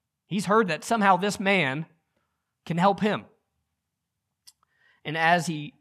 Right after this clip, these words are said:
passes by, he cries out, "Jesus, Son of David, have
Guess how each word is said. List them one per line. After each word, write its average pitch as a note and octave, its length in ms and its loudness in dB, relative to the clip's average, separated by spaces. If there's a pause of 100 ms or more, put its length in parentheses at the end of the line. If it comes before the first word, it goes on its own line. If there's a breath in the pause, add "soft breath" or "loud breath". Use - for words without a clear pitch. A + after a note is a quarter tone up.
(100)
passes F#3 360 2
by, D3+ 420 2 (140 loud breath)
he D3 100 -6
cries F3+ 340 4
out, F3+ 180 2
"Jesus, A3 600 2 (220 loud breath)
Son A#3 440 4
of E3 200 -2
David, G#3+ 440 4 (200 soft breath)
have G#3+ 420 6